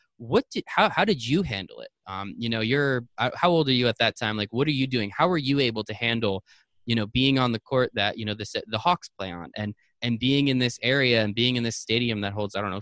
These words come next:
thirty, forty thousand people and it being packed most nights?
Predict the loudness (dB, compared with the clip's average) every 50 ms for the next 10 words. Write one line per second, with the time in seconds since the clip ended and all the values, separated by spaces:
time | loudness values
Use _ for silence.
0 | -4 _ 0 0 0 -2 -2 -4 -4 -4 -2 0 -2 -2 -2 -4 -8 -10 -10 -10
1 | -6 -6 -6 -6 -6 -6 -8 -12 -18 _ _ -2 -2 -2 -4 -4 -4 -4 -4 -4
2 | -6 _ -4 -4 -4 -4 -6 -6 -6 -6 -6